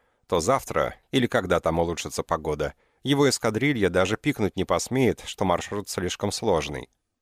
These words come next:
Тир летел, следуя изгибу невидимого сейчас берега.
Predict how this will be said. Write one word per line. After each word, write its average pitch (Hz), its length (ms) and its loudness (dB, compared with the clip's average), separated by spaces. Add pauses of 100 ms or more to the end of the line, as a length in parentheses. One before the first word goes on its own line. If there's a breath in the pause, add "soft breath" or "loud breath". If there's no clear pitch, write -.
(560)
Тир 151 240 2
летел, 120 640 0
следуя 107 520 2
изгибу 95 440 -2
невидимого 90 580 0
сейчас 80 460 -2
берега. 78 520 -6